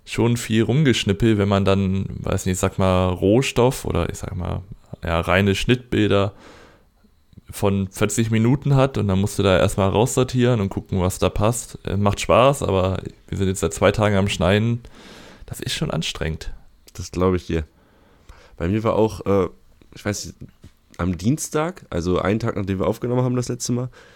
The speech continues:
Speaker 2: hat man mir das Fahrrad geklaut. Weiß nicht, ob ich das schon erzählt habe. Also wenn ihr nach Bremen kommt, lasst euer, euer Fahrrad zu Hause.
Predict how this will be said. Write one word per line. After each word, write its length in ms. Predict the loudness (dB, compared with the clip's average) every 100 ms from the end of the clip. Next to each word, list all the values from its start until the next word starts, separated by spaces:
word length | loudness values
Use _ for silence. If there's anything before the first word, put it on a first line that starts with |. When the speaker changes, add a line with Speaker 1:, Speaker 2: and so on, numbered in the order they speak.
| _ _
Speaker 2:
hat 120 | -2 2
man 100 | 2
mir 60 |
das 80 | 2
Fahrrad 300 | 2 2 0
geklaut. 460 | -4 -4 -2 -2 -6 _ _ _ _ _ _ -16 -10
Weiß 20 | -8
nicht, 40 | -8
ob 60 |
ich 60 | -4
das 120 | -2
schon 120 | 0
erzählt 300 | 0 2 2
habe. 120 | 4 4
Also 160 | 4
wenn 80 | 4
ihr 60 | 2
nach 120 | 0
Bremen 320 | 0 0 0
kommt, 260 | -2 -2 -2
lasst 180 | 0
euer, 220 | 2 2 0 -6 -4
euer 200 | -2 -2
Fahrrad 420 | -2 -2 -2 -6
zu 140 | -6
Hause. 320 | -2 -2 -4